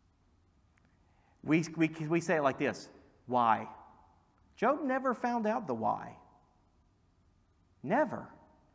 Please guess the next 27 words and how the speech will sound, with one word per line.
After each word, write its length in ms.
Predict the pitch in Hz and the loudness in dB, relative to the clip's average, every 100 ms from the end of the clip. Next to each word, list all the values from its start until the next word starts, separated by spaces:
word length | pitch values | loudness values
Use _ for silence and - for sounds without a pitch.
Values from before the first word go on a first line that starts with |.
| _ _ _ _ _ _ _ _ _ _ _ _ _ - | _ _ _ _ _ _ _ _ _ _ _ _ _ -8
You 60 | |
know, 60 | 160 | -6
sometimes, 680 | 165 165 160 160 143 - - - _ _ _ _ - | -4 -6 -4 -2 -4 -8 -18 -20 _ _ _ _ -14
uh, 180 | - 107 | -12 -10
most 340 | 117 143 151 - | 0 0 0 -2
of 100 | 101 | -6
the 60 | |
time, 380 | 101 107 104 101 110 - _ _ _ _ _ _ _ | -4 -2 -2 -6 -16 -20 _ _ _ _ _ _ _
we 160 | 127 135 | -2 0
won't 200 | 131 117 | -2 -2
know 160 | 110 | -4
the 80 | 104 | -4
why. 340 | 101 98 101 - _ _ _ _ _ _ _ _ _ _ _ _ _ _ _ _ _ _ _ | -8 -10 -14 -18 _ _ _ _ _ _ _ _ _ _ _ _ _ _ _ _ _ _ _
So, 400 | _ 143 127 135 131 | _ -4 -2 -2 -4
you 160 | 147 | 0
know, 200 | 143 131 | 2 2
I 100 | 135 | 2
think 200 | 135 170 | 2 2
that 140 | 165 147 | 2 2
was 120 | 139 | 0
sung 240 | - 147 | -4 -4
about 380 | 131 123 107 - - | 2 0 0 -8 -6
at 80 | |
least 460 | 131 131 165 160 - | -4 0 0 -2 -6
three 200 | 131 123 | -6 -6
times 380 | - 113 107 - | -4 -4 -4 -8
tonight. 300 | 104 98 98 | -12 -12 -12